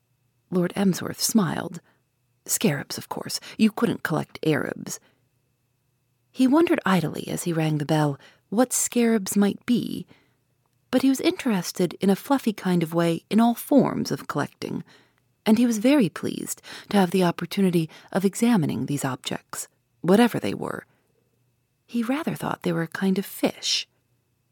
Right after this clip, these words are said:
There are men in this world who cannot rest, who are so constituted that they can only take their leisure in the shape of a change of work. To this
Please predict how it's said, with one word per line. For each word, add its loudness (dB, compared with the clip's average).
There 4
are 4
men 8
in 2
this -2
world -4
who -4
cannot 2
rest, -6
who 4
are 6
so 2
constituted -2
that -4
they 6
can 4
only 8
take -4
their 2
leisure -2
in -2
the 2
shape -2
of -4
a 0
change 4
of -2
work. -2
To 2
this 2